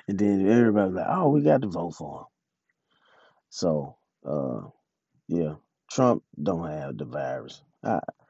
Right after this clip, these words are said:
I refuse to believe that shit. I just don't believe it. I think he just gave people something to talk about. You know,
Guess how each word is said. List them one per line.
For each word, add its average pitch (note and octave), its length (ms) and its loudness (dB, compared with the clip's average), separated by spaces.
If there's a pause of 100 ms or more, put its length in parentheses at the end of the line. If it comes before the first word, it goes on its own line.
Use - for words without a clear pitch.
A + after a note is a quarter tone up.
(220)
I A2+ 80 0
refuse F2 420 0
to C#2 60 -12
believe C2+ 380 -12
that - 160 -12
shit. - 300 -16 (880)
I G2+ 120 2
just E2 240 -4
don't D#2+ 260 -8
believe A#1+ 360 -12
it. - 60 -20 (1300)
I F#2 100 0
think F2+ 220 0
he F#2 120 -2
just D2+ 240 -4
gave F#2+ 260 -2
people F2 240 -4
something F2+ 300 -4
to D#2+ 80 -6
talk F2 280 -6
about. D#2+ 360 -6 (280)
You E2 140 -6
know, D#2 320 -8